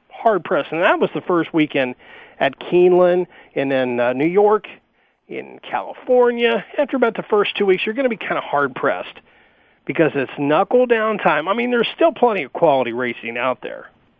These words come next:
which, you know, which is always good to see. Makes you kinda feel good. But it kinda makes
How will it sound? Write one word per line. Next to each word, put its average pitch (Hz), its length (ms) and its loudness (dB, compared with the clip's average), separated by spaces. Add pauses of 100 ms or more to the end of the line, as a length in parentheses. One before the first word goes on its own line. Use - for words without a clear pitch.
(560)
which, 123 240 -2
you 156 60 2
know, 123 140 0
which 143 280 -4
is 160 120 2
always 226 580 4
good 147 180 -6
to 127 180 -14
see. 110 100 -16
Makes 214 260 -8
you - 60 -16
kinda 160 200 -2
feel 127 220 -8
good. 113 380 -16 (560)
But 117 320 0 (920)
it - 200 -10
kinda 254 380 -4
makes 196 260 0